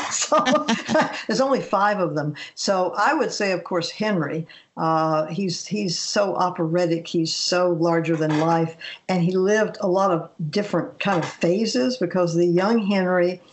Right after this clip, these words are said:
was so different from the middle-aged Henry. It was different from the old Henry.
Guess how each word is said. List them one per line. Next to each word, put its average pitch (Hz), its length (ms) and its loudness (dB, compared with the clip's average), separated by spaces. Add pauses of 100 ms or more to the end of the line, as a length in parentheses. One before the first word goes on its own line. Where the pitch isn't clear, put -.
(360)
was 208 180 0
so 214 180 2
different 180 460 0
from 170 140 2
the 160 60 2
middle-aged 196 580 2
Henry. 175 320 2
It 165 140 -6
was 165 180 0
different 170 280 -2
from 160 120 2
the 156 120 0
old 208 320 2
Henry. 170 440 2